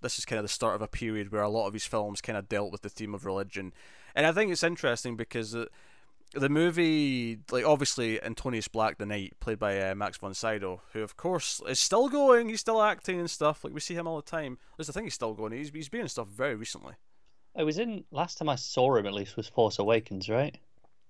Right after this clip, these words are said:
Speaker 1: Yes, yeah, that's right. Force Awakens. He was born in nineteen twenty-nine, and he is still,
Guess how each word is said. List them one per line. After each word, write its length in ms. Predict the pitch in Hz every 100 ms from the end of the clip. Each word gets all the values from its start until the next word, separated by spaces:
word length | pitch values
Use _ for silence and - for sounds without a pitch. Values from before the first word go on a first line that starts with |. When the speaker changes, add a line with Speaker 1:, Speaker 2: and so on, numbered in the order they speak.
| -
Speaker 1:
Yes, 640 | 123 156 107 - - - 151
yeah, 180 | 175
that's 260 | 131 131 -
right. 180 | 127 110
Force 240 | - 135
Awakens. 380 | 120 127 107 92 - -
He 120 | 185
was 160 | 254 226
born 220 | 220 196
in 120 | 147
nineteen 420 | 135 170 - 165
twenty-nine, 600 | 151 147 120 120 117 104
and 120 | 98 113
he 100 | 113
is 100 | 110
still, 420 | - 147 131